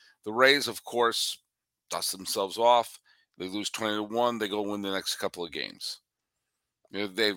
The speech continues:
won four of their last six games, and they've been scoring nearly six runs a game. And it's not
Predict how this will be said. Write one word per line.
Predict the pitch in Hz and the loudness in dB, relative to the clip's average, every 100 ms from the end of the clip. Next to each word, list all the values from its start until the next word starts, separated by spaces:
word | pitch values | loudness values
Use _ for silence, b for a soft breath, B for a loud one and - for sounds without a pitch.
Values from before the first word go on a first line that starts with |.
| 80 | -6
won | 104 107 117 104 | -10 -6 -4 -6
four | - 135 | -2 0
of | 123 | 2
their | 120 | 4
last | 107 101 - | 6 4 2
six | 98 - | -2 -2
games, | 127 127 120 104 - _ _ _ _ _ _ _ _ _ - | 2 2 0 -4 -10 _ _ _ _ _ _ _ _ _ -4
and | 113 110 107 107 101 95 _ _ 101 95 | -2 2 2 0 -4 -14 _ _ -20 4
they've | 123 151 160 | 10 10 10
been | 120 127 | 2 -2
scoring | - - 123 113 104 110 | 0 -2 0 0 0 4
nearly | 143 156 127 | 6 6 4
six | - - 113 - | 0 0 0 -2
runs | 104 95 95 | -2 -2 -6
a | |
game. | 82 87 69 - B B | -6 -6 -6 -12 B B
And | 135 | 6
it's | 131 - 156 | 6 6 10
not | 147 | 12